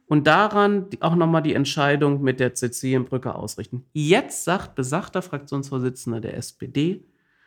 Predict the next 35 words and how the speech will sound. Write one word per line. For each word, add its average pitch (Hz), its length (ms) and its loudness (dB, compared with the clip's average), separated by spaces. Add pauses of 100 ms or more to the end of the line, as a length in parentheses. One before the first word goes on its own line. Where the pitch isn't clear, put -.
(260)
und 120 80 -8
er 113 100 -6
wird 120 120 -6
sowas - 340 -6
nur 147 200 2
sagen, 117 760 -4
wenn 113 140 -8
er 113 100 -10
die 127 100 -18
Fraktion - 560 -14
dahinter 185 460 -2
sich 170 260 -8
weiß, 139 360 -4
die - 100 -12
Partei 143 440 -4
hinter 139 280 -4
sich 123 240 -12
weiß, 113 400 -10 (760)
ähm, 117 540 -6
sagt 135 180 -6
ganz 117 240 -4
klar, 110 180 -12
das 127 140 -8
ist - 200 -14
raus. - 380 -12 (1700)
Jetzt 127 180 -4
würde 131 160 2
ich - 180 -4
wieder 160 280 -2
für, - 340 -6
zu - 140 -6
meinen 143 300 0
Kollegen 135 760 -2
schauen 127 540 -6
auf, - 120 -18